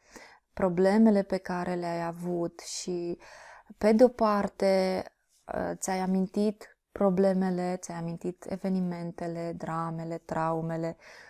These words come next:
suferințele pe care le-ai avut de-a lungul vieții tale și la fiecare dintre problemele pe care le-ai avut,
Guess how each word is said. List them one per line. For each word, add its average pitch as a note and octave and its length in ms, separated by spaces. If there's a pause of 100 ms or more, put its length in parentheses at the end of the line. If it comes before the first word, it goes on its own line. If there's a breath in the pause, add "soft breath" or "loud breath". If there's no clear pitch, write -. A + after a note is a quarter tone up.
(120)
suferințele G#3 1040
pe E3 160
care E3 300
le-ai D#3+ 260
avut E3+ 340
de-a E3 140
lungul E3+ 320
vieții E3 380
tale D3+ 640 (920 loud breath)
și - 320
la F#3+ 160
fiecare F#3 1400 (360)
dintre F3+ 540
problemele G3+ 720
pe F3 140
care F3 260
le-ai D#3 280
avut, F3 520